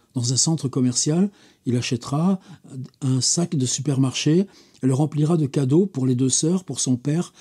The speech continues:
pour des amis, un plein sac. Je le sais parce que c'est l'autre élément du diplôme, un tissu carré posé par terre, et là-dessus ce qu'il avait emporté en Chine. Son passeport, une brosse à dents, un slip, deux paires de chaussettes,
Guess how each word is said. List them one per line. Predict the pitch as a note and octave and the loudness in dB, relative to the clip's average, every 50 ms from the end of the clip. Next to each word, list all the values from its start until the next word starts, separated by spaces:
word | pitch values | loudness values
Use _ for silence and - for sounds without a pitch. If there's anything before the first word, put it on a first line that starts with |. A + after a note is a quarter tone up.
| - _ | -20 _
pour | - C3+ B2+ | -4 -2 0
des | B2+ B2+ A#2+ C3 | 0 2 2 2
amis, | B2+ B2 B2+ C#3+ E3+ - _ _ _ _ _ - | 4 4 4 4 2 -2 _ _ _ _ _ -10
un | C#3+ B2+ | -10 -10
plein | - - - D3 C#3 | -8 -2 -2 0 0
sac. | B2+ - - - B2 A#2+ A#2+ - B2 A2+ _ _ _ | 0 0 -2 -2 -6 -8 -10 -12 -14 -14 _ _ _
Je | - - C3+ | -10 -8 -4
le | B2+ | -2
sais | - - F3 F3 | -2 -2 -2 -2
parce | - C#3 A#2 - - | -2 -2 -2 -2 -2
que | - B2+ A#2+ A#2 - - - - | 0 -2 -4 -4 -6 -14 -20 -16
c'est | - - - B2 | -10 -4 0 2
l'autre | A#2+ D3 D3 - - | 2 2 0 0 0
élément | B2+ B2+ B2 B2+ B2+ B2+ | 2 4 4 4 4 2
du | A#2 B2 B2 | 2 0 -2
diplôme, | A#2 A2+ A#2+ A#2 - - B2 A2+ A2 A2 A2+ _ _ - | -2 -2 -6 -8 -2 -2 0 0 0 -2 -4 _ _ -10
un | A#2+ | -10
tissu | A#2 - - A#2+ - - - B2+ A#2+ A#2+ A#2 A#2+ | -10 -8 -6 -4 -4 -4 0 0 0 0 0 -4
carré | - B2+ A#2+ A#2+ C3 D#3 F3+ - - - - - - _ _ | -6 -6 -4 -2 -2 -4 -4 -6 -10 -20 -20 -20 -20 _ _
posé | - C#3 B2 A#2 A#2+ A#2 | -2 -2 0 0 0 -2
par | - A#2+ A#2 - - - | -4 -6 -10 -10 -12 -6
terre, | - B2+ C3+ D3+ E3+ E3 C#3+ A2+ G#2 - _ _ _ _ _ _ _ _ _ _ _ _ | -4 -2 -2 -2 -2 -2 -4 -6 -6 -8 _ _ _ _ _ _ _ _ _ _ _ _
et | - B2 | -6 -2
là-dessus | A#2+ B2 A#2+ - - - E3 F3 | -2 -2 0 -2 -4 -2 -2 0
ce | E3+ - C#3+ | 0 0 -2
qu'il | B2 - C#3 | 0 0 2
avait | C3 A#2+ C3+ A#2+ - | 2 2 2 0 0
emporté | B2+ A#2 C#3+ A#2+ - - C3 | -2 -2 -2 -6 -2 0 0
en | B2+ B2 | 0 0
Chine. | - - - A#2 A2+ A2 G#2 G#2 _ _ _ _ _ _ _ _ _ _ | -2 -4 -2 0 0 -2 -2 -6 _ _ _ _ _ _ _ _ _ _
Son | - - - A2 | -14 -6 -6 -4
passeport, | G2+ B2 A2+ - - - D3+ D#3+ D3 | -4 -2 -2 -2 0 0 0 2 4
une | D3+ C3 A#2 | 2 4 4
brosse | A#2 A#2+ A#2 - | 2 2 0 0
à | C3 A#2 | 0 0
dents, | A#2 B2 B2+ | 0 2 2
un | B2+ A#2 | 2 2
slip, | - - - A#2+ C3 C3+ B2 | 0 0 0 0 -2 0 -2
deux | B2 A2+ | -4 -2
paires | - B2+ A#2+ A#2 | -2 -4 -4 -4
de | A2+ | -4
chaussettes, | A2 - A2+ G#2 - - C3 B2+ - | -4 -6 -6 -6 -4 -4 -6 -6 -8